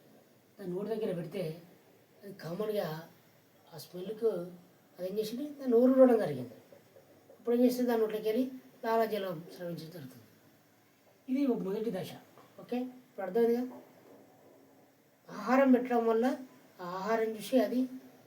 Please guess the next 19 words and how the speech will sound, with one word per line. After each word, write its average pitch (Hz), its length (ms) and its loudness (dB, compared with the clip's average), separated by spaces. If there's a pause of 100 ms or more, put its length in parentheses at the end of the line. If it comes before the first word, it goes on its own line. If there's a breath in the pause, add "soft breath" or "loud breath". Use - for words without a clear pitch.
(100)
నోరు 214 240 0
ఊరడం 190 300 -4
జరిగింది. 147 340 -6 (1400)
ఇది 220 100 -12
ఒకటి, 151 260 -10 (160)
నెంబర్ 190 220 -8
వన్, 180 180 -2
మొదటి 190 220 -6
దశ 156 220 -8 (520)
సహజం. - 400 -4 (1500)
రెండవ 180 380 0
దశలో 254 600 4 (1700)
నిబంధన 277 580 4
అభ్యసనం 220 600 2
అంటారు. - 680 -14
దేన్ని? 226 380 2
ఒక - 960 -12
గంటను 233 280 2
ఉపయోగించండి. 185 580 4